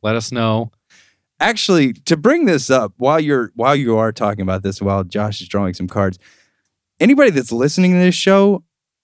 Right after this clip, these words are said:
Speaker 2: if you could email us at society of scoundrels at gmail dot com, we would really appreciate it. We're like, I would really like some help coming up with some top five lists. If you guys wanna hear anything.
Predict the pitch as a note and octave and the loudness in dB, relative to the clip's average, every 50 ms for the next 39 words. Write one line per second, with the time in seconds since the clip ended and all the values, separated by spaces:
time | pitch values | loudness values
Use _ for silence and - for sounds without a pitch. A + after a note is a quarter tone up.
0 | _ - C3+ D3+ - - D3+ G#3+ C4 B3+ - A3+ D#3+ B2+ A2+ _ - _ _ - | _ -4 -4 -4 -4 -2 -2 -2 0 0 0 -4 -4 -4 -16 _ -20 _ _ -8
1 | G#2+ B2 E3+ F#3+ D3 G#2+ G2+ F2+ F2 E2+ E2 E2+ - - - _ - G#2+ A2 G#2 | -4 0 0 0 0 0 -2 -4 -6 -8 -10 -12 -14 -16 -16 _ -6 -6 -4 -4
2 | - - G#2 - A#2+ A#2 A#2+ A#2 A2 G#2 G2+ - - G#2+ A2 A2 G#2+ G#2 F#2+ F#2 | -4 -8 -4 -2 0 0 2 0 0 -2 -4 -4 -4 -2 -2 0 -2 -2 -4 -4
3 | G2+ F#2+ - G#2 G#2+ G#2 G2+ F#2+ F#2+ F2+ F#2+ F#2 F#2+ - G#2+ G#2 G2 F2+ F2 _ | -8 -6 -4 -2 0 0 0 0 -2 -2 -4 -6 -6 -4 -4 -4 -4 -4 -6 _
4 | _ _ _ _ - B2 E3+ F3+ E3+ C3 C3 D#3+ F#3+ G3+ D#3+ A2+ A#2+ - C#3 C#3 | _ _ _ _ -2 0 0 0 0 0 2 2 2 4 2 0 0 -2 -2 -2
5 | D3 - D3+ C3+ A#2+ G#2+ D#2+ G#2+ A#2+ C3 C3 C3 C3+ C3 A#2 G2 _ - _ _ | -2 0 0 2 2 0 0 0 0 0 2 4 2 2 0 -2 _ -20 _ _
6 | _ _ _ _ _ - - B2 C3+ C#3 C3 C#3+ F3 G3 G3 D#3 A#2+ A#2 A#2+ B2+ | _ _ _ _ _ -6 -2 0 0 2 2 2 2 2 2 2 2 2 0 0
7 | C3+ - - A#2+ G2+ F#2+ - G#2 A#2 A#2+ - - B2 A#2+ A#2 A2+ G#2+ - - - | -2 -4 -4 -4 -4 -4 -2 -2 -2 -2 -4 -6 -4 -2 0 -2 -2 -4 -6 -12
8 | F#2 D#2+ - - - A2 A2+ A2+ - - G2 F#2+ G#2 A2+ A#2 B2 C3+ C#3+ D3 D3 | -12 -12 -10 -6 -4 -4 -4 -4 -4 -6 -8 -6 -6 -6 -4 -2 -2 -2 -2 -4
9 | - - - - A2 G#2 C3+ C#3 D3 C3+ A#2+ A2+ F#2+ F#2 - - G#2 A2 B2 C3+ | -6 -12 -10 -8 -6 -4 -2 -2 -2 -2 -4 -6 -6 -6 -8 -6 -6 -4 -2 -2
10 | C3+ C3+ C3 D3+ D3 D3+ D3+ D#3 D3+ | -2 -2 -2 -2 -2 -2 -2 -4 -6